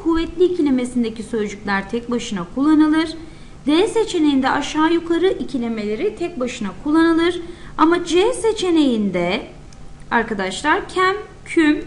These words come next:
ikilemesi tek başına kullanılmaz sözcükler. Cevabımız C. Aşağıdaki cümlelerin hangisinde ikileme cümleye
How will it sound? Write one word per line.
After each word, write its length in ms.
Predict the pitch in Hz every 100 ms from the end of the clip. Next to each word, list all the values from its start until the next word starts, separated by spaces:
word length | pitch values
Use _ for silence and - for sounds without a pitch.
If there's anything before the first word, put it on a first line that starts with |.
| -
ikilemesi 840 | 226 254 208 202 175 - 320 415 - -
tek 220 | 349 349
başına 480 | 254 - 262 370 453 -
kullanılmaz 500 | 302 262 233 202 175 170
sözcükler. 600 | 185 165 160 - 330 339
Cevabımız 720 | 330 262 214 202 285 427 302 -
C. 140 | - - - - - - - - - - - - - - - - - - - - - - -
Aşağıdaki 640 | 294 349 415 440 453 466 403
cümlelerin 460 | 415 392 381 427 466
hangisinde 640 | 453 427 349 320 285 277
ikileme 720 | 269 254 285 240 240 330 -
cümleye 480 | 320 349 330 349